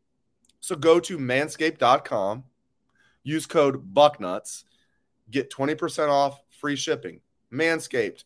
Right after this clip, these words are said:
anything you wanna do, if you're a man, you wanna look good, you have any hairs you wanna get off your body that you don't want there, go to Manscaped, and we got you covered.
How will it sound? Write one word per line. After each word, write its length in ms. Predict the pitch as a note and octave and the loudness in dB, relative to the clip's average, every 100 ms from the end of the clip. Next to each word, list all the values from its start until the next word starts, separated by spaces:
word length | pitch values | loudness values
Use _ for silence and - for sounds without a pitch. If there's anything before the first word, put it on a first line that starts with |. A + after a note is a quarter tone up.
| C3+ | -8
anything 640 | D#3 D#3+ E3+ D#3 D3+ D3+ | -6 -4 -4 -4 -4 -6
you 140 | C#3+ C#3+ | -6 -4
wanna 160 | C#3 | -4
do, 180 | C3+ C#3 | -2 -2
if 80 | C3+ | -2
you're 120 | C3 | -4
a 20 | |
man, 180 | B2 C3 | -2 -2
you 80 | B2+ | 0
wanna 140 | A#2 | -2
look 240 | A2 B2+ - | -2 -4 0
good, 420 | B2 B2 A#2+ A#2 _ _ _ _ _ _ | 2 4 2 0 _ _ _ _ _ _
you 80 | B2 | -12
have 80 | - | -6
any 140 | C#3 | -4
hairs 540 | C3 C3 C3 C3+ C#3 B2 | -4 0 2 4 2 0
you 80 | B2 | -2
wanna 140 | B2+ | 0
get 100 | A#2+ | 4
off 180 | A#2+ A#2 | 4 2
your 60 | |
body 360 | G#2+ A2+ A#2 A#2 | 2 4 6 4
that 80 | G#2 | 0
you 100 | A2+ | 0
don't 120 | G#2 | 0
want 200 | A2 A2 | -2 0
there, 320 | A2+ A2 A2+ - | 0 0 -2 -6
go 140 | G#2 | -4
to 60 | B2+ | -2
Manscaped, 920 | C3 B2+ B2 - - A2 A2 - - _ _ _ - | 0 0 -2 -4 0 0 0 -6 -18 _ _ _ -14
and 80 | G2+ | -10
we 100 | G#2+ | 2
got 360 | A#2+ B2 - | 4 4 2
you 60 | C3 | -6
covered. 440 | - E3 A#2+ - | -2 -2 -2 -8